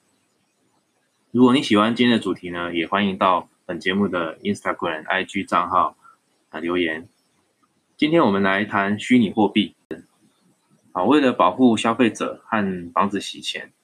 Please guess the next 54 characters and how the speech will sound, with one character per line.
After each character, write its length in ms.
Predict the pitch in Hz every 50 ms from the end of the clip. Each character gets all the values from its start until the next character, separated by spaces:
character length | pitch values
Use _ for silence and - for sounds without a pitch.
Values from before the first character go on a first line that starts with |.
| _ _ _ _ _ _ -
日 120 | 131 135
本 120 | 120 104
政 200 | 98 120 123 117
府 120 | 104 92 90
在 200 | 95 107 101 95
二 120 | - 120 117
零 120 | 107 104
一 100 | 110 113
七 240 | 104 - - 113 110
年 360 | 107 98 85 78 78 80 -
四 320 | - - - 127 110 104
月 160 | 110 107 98 90
的 120 | 90 82
时 140 | - - 85
候， 240 | 90 98 90 80 -
它 400 | 98 98 101 95 95 98 104 _ _ _ _ _ _ _ _ _ _ _ _ _ -
针 200 | 113 113 117 110
对 160 | 120 110 104
了 420 | 95 90 87 87 87 85 82 - _ _ _ _ _ _ _ _ _ -
资 200 | - 131 135 131
金 320 | - 139 135 135 139 131
绝 220 | - 95 95 101
技 300 | 104 101 - 135 113 92
法， 340 | - - - - - - - _ _ _ _ _ -
啊， 100 | - -
汉 200 | - 127 120 113
字 140 | 123 120 101
写 100 | 101 -
作 160 | 110 110 107
资 220 | 107 - 113 110
金 260 | 107 113 110 113 107
绝 220 | 110 - 90 90 90
技 240 | - - 120 104 -
法， 320 | - - - - - - _ _ _ _ _ _ -
我 80 | -
们 400 | 98 98 101 104 104 104 101 101 -
中 220 | - 131 139 139 120
文 120 | 101 98
翻 240 | - 117 113 117 110
作 320 | - 120 107 101 92 92
资 180 | - - - 120
金 240 | - 123 123 123 117
结 220 | - 98 92 98
算 320 | - - 113 101 87 -
法 300 | - - - - - _ _
的 120 | - - 107
一 40 |
个 80 | 104 110
法 180 | - - 82 90
律 100 | 98 98
进 120 | 120 110
行 140 | 101 95 92
修 240 | - - 107 101 95
正。 240 | - 104 85 -